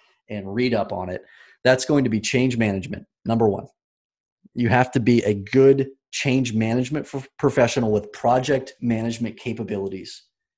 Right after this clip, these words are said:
to guide an initiative through. Number two is going to be that strategic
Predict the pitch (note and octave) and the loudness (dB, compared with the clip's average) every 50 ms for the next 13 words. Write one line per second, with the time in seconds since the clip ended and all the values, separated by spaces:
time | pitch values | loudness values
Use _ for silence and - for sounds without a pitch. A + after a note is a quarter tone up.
0 | _ _ _ _ _ - C3+ A#2+ G2+ F#2+ - A#2 A2 A2+ A#2 A#2+ A#2+ A#2+ - - | _ _ _ _ _ -8 -8 -8 -6 -2 0 2 4 4 4 2 2 0 -2 -2
1 | B2+ A#2 A2 G#2+ G#2+ G#2+ G#2+ - B2 A2 G#2+ G#2+ - - G2 F#2+ F#2 F2+ G2 G2 | -2 0 0 0 0 -2 -2 -4 -6 -8 -8 -8 -10 -12 -10 -10 -10 -10 -12 -18
2 | _ _ _ _ _ _ _ _ _ _ _ _ _ _ _ _ _ - A2+ A#2 | _ _ _ _ _ _ _ _ _ _ _ _ _ _ _ _ _ -6 -2 -2
3 | B2 B2+ C3 C3 - - F#3 F#3+ G#3 G3+ - C3+ C3+ B2 A2 A2 C3 B2+ C3 C3 | 0 0 -2 -2 0 2 4 4 4 2 0 0 0 0 0 0 0 0 0 0
4 | B2 - - A2 A#2 B2 A#2+ A2 A#2 G#2 - - - - - A#2+ - - - - | -2 -6 -6 -6 -4 -2 -2 0 -2 -2 -4 -6 -8 -8 -8 -10 -10 -8 -4 -2
5 | D3+ D#3 C3+ D3 D3+ D3 - - - | -2 -2 0 -2 -4 -4 -8 -18 -20